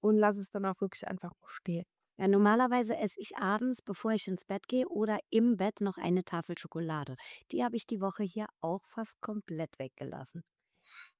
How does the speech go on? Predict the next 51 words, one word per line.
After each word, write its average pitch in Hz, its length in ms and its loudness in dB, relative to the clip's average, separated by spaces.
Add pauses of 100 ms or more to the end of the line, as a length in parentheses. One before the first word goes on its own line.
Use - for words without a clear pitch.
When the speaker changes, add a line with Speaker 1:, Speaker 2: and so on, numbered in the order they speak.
(220)
Speaker 2:
Ich - 200 -10
hab 190 100 4
Speaker 1:
Also 208 220 -2
Speaker 2:
hier 254 300 6
und 247 120 6
da 220 200 4
mal 254 220 4
nur 247 180 4
dann 220 320 0
eine 185 420 2
Rippe 240 260 2
gegessen, 302 480 -2 (300)
aber 220 300 -4
ich 233 160 -6
hab 220 160 -6
keine 226 360 -4
ganze 226 300 -6
Tafel 180 400 -10
mehr 147 140 -6
gegessen. 151 480 -10 (140)
Speaker 1:
Eine 214 100 -4
Tafel 214 360 -2
Schokolade 202 520 0
ist - 160 -6
ja 196 80 -6
schon 190 260 -4
krass, - 400 -8
ne? 185 200 -4 (260)
Also 180 180 -2
Speaker 2:
Ja, 160 60 -2
Speaker 1:
ich 160 40 -2
mein, 170 100 6
die 220 140 8
Speaker 2:
unbedingt. 165 180 2
Speaker 1:
kannst 233 320 4
du, 233 100 0
ja, 214 260 2
die 202 100 2
kannst - 320 -2
du 240 40 2
dir 226 180 2
auch 190 100 -6
leisten. 202 400 -4
Eine 190 80 -2
Flasche 208 460 -4
City 226 320 -4
Figur, 220 500 0
Speaker 2:
Ich 320 140 -2
Speaker 1:
äh, - 60 -2
Speaker 2:
esse 294 180 0
normalerweise 269 720 6